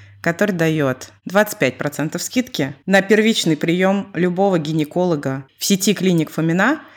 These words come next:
а их, надо сказать, много в разных городах России. И вот где бы вы ни были, если вы придете и скажете «Никакого правильно», ваш прием у гинеколога будет стоить на четверть дешевле.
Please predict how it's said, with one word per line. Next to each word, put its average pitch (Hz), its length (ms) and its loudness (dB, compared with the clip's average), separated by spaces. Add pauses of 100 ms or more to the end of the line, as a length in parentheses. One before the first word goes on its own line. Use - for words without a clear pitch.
(160)
а 160 120 2
их, 214 360 0
надо 175 280 0
сказать, 165 640 -2
много 180 680 4
в 156 100 -4
разных 165 360 4
городах 147 400 -2
России. 139 440 -4 (140)
И - 80 -2
вот 170 160 2
где 170 180 2
бы 165 120 0
вы 160 100 0
ни 190 140 4
были, 185 360 0
если 160 260 -4
вы 151 100 -2
придете 156 380 -2
и - 20 -4
скажете - 360 -2
«Никакого 147 380 -2
правильно», 165 560 0 (100)
ваш 151 340 -2
прием 151 520 0
у 151 120 -2
гинеколога 151 500 0
будет 156 180 -4
стоить 160 400 -2
на 220 160 4
четверть 170 400 0
дешевле. 127 480 -6